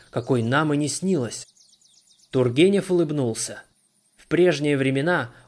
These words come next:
он, уловив в словах Толстого подобную ребяческую увлеченность, безотчетно отвечал иронией. Но с тех пор прошло время,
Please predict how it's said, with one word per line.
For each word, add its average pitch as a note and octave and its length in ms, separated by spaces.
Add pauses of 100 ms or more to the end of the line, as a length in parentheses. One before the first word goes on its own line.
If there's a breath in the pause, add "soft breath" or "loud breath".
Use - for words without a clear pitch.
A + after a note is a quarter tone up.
он, D#3 300
уловив C3 400
в - 40
словах C3 400
Толстого B2+ 520
подобную B2 520
ребяческую B2+ 680
увлеченность, B2+ 760 (240 soft breath)
безотчетно D#3 720
отвечал D3+ 480
иронией. A2 520 (440)
Но B2+ 100
с - 100
тех - 240
пор G3 180
прошло D#3+ 380
время, C#3+ 500